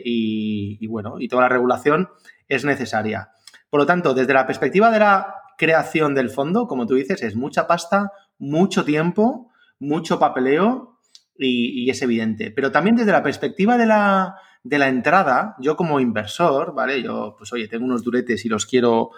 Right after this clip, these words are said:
los quiero mover, no los quiero dejar en el banco para que me dé un cero por ciento, cero y medio anual, pues lo voy a mover en un fondo de inversión. También es complicado,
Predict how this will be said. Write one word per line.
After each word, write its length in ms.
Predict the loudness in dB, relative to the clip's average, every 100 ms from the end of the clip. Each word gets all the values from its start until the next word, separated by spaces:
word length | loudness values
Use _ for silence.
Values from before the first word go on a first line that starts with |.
| -20 -12
los 180 | -6 -2
quiero 220 | 2 2
mover, 420 | 4 4 4 4 0
no 80 |
los 140 | -2 0
quiero 160 | 2
dejar 240 | 2 2 2
en 60 |
el 140 | 2 4
banco 380 | 2 0 -6 0
para 140 | 2
que 80 | 2
me 100 | 0
dé 140 | 0
un 180 | 0 -2
cero 260 | 0 0 0
por 160 | -2
ciento, 280 | 0 -2 -2 -4
cero 160 | -2
y 40 | 0
medio 240 | 2 2
anual, 300 | 2 2 0 -4 _ _ -6
pues 120 | -2
lo 60 |
voy 100 | 2
a 40 | 2
mover 200 | 2 2
en 60 |
un 80 | 0
fondo 180 | -2 -2
de 40 |
inversión. 440 | -2 -2 -2 -4 -6 _ _ _
También 280 | -2 2 2
es 100 | 2
complicado, 800 | 0 0 0 2 2 2 -6